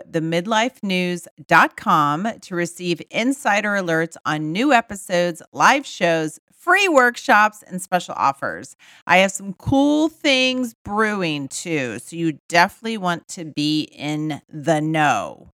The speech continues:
you know? <laughs> Number two, follow me on Instagram at Wendy Valentine or The Midlife Makeover Show, where we have a live show every Tuesday. Plus, I share all of my wonderful adventures of my life here on the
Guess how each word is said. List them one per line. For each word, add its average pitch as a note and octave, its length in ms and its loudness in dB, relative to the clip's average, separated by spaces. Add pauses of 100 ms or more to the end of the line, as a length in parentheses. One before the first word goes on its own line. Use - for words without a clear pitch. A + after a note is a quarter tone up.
(140)
you C#3 240 -4
know? D3+ 640 -2
<laughs> - 60 0 (960)
Number C#4+ 380 6
two, C4+ 520 6
follow C#4+ 360 6
me C#4+ 140 2
on C4 120 4
Instagram F#3+ 760 2
at F3 340 6
Wendy A3+ 240 0
Valentine G#3 800 2
or A3 400 0
The F3+ 120 -6
Midlife E3 420 4
Makeover D#3 340 -2
Show, E3 480 4 (360)
where A3 240 4
we A#3 160 -2
have B3 320 2
a - 180 -4
live F3+ 480 4
show F#3 520 2 (140)
every D#3+ 340 -2
Tuesday. D3 840 0 (300)
Plus, C4 240 6
I B3 100 6
share A#3 340 2
all C4+ 200 8
of B3 80 0
my B3+ 120 4
wonderful A3+ 420 2
adventures F3+ 720 0
of D3 120 -4
my D3+ 140 2
life D3 340 2
here D#3+ 280 0
on D#3 100 0
the D3+ 120 -4